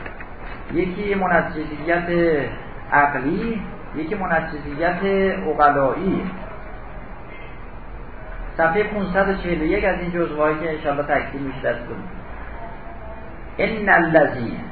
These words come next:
اهتم به العقلا فی مقام الحکم بالحجیة، این مقام کاشفیت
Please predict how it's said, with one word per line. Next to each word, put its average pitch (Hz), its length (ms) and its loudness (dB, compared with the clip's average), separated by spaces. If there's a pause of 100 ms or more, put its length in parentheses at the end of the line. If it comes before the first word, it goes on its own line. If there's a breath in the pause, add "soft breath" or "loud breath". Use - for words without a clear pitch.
(160)
اهتم 185 640 4
به 165 320 6
العقلا 131 560 2 (720)
فی 160 160 -4
مقام 175 680 6
الحکم 147 500 4 (280)
بالحجیة، 165 1000 4 (1600)
این 208 260 0
مقام 185 480 8
کاشفیت 147 800 4